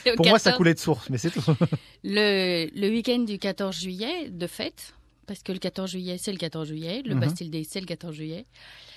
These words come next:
Speaker 1: Et cette année, euh, de grands changements ont,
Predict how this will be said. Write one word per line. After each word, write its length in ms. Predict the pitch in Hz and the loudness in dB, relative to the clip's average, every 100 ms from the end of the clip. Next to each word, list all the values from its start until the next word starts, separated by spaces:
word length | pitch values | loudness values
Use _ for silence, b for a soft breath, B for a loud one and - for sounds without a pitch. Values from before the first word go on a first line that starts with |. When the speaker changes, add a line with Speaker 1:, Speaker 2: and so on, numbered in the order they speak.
| B B B B B B | B B B B B B
Speaker 1:
Et 80 | 165 | -10
cette 300 | - 214 214 | -4 -4 0
année, 760 | 196 196 202 233 247 254 220 | 0 0 0 0 0 -2 -4
euh, 320 | 196 180 180 | -4 -4 -6
de 100 | 165 | -6
grands 220 | 165 170 226 | -6 -4 -4
changements 680 | 226 190 196 196 220 208 180 | -2 -4 -4 -2 -2 -4 -4
ont, 360 | 165 165 165 | -2 -4 -4